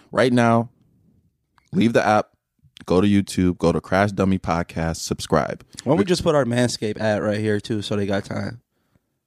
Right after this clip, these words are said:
Speaker 1: Nah, we're gonna put that at the beginning. They've already
Speaker 2: Beginning?
Speaker 1: seen it.
Speaker 2: You already seen it?
Speaker 1: Yeah, yeah, they, they've seen it already.
Speaker 2: So y'all on some futuristic shit
Speaker 1: Yeah.
Speaker 2: riding right now.
Speaker 1: <laughs> So, yeah, we're gonna give y'all, like, five
Speaker 2: Tell me the
Speaker 1: seconds.
Speaker 2: lottery numbers.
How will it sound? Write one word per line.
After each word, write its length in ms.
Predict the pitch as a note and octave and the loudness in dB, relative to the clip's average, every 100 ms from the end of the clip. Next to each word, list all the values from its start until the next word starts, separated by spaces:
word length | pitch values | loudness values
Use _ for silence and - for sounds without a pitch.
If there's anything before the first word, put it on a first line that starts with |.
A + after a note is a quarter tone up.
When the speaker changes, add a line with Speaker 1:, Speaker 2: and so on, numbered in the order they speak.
| _ _ - | _ _ 0
Speaker 1:
Nah, 220 | F#2 D2+ | 2 2
we're 120 | D2+ | 4
gonna 120 | F2 D#2 | 4 2
put 140 | - | 0
that 100 | D#2 | -2
at 60 | D2+ | -2
the 60 | - | -6
beginning. 360 | - D#2 D#2 - | -4 -4 -4 -6
They've 120 | F2 G#2 | -2 2
already 200 | F#2 E2 | 2 0
Speaker 2:
Beginning? 80 | G#2+ | -2
Speaker 1:
seen 160 | E2+ D2+ | -2 -4
it. 120 | D2+ - | -6 -6
Speaker 2:
You 140 | C#3 | 0
already 180 | D#3 D3+ | 2 2
seen 220 | D#3+ E3 | 2 0
it? 100 | F3+ - | 0 0
Speaker 1:
Yeah, 140 | F2+ | 2
yeah, 200 | D#2+ D2 | 2 -2
they, 120 | D2+ - | -4 0
they've 200 | F#2 F2+ | 0 2
seen 200 | E2+ D2+ | 0 0
it 40 | |
already. 160 | D2 D2+ | -2 0
Speaker 2:
So 80 | A2 | 2
y'all 240 | C3 D#3+ | 2 2
on 80 | B2 | 2
some 140 | A2+ | 0
futuristic 800 | G2 - C#3+ - C3 C#3+ C3+ G#2+ | -2 -2 -2 2 2 2 0 -6
shit 260 | - A#2 G#2 | -2 2 4
Speaker 1:
Yeah. 180 | A2 G#2+ | 4 2
Speaker 2:
riding 180 | G#2 - | 2 0
right 100 | - | 2
now. 320 | C3 G2+ G2 - | 0 0 -6 -12
Speaker 1:
<laughs> 80 | - | -2
So, 80 | A2+ | 2
yeah, 160 | A2+ | 4
we're 120 | G2 | 4
gonna 120 | B2+ A#2+ | 4 4
give 140 | A#2+ | 2
y'all, 120 | A2+ | 2
like, 160 | G2 F2+ | 2 2
five 260 | G2 F#2+ - | 2 2 2
Speaker 2:
Tell 160 | C#3 | 2
me 60 | C#3+ | 4
the 80 | C#3 | 4
Speaker 1:
seconds. 40 | |
Speaker 2:
lottery 320 | C3+ C#3 B2+ A#2+ | 4 4 4 4
numbers. 640 | A#2 G2+ F2+ - - | 2 0 -4 -10 -18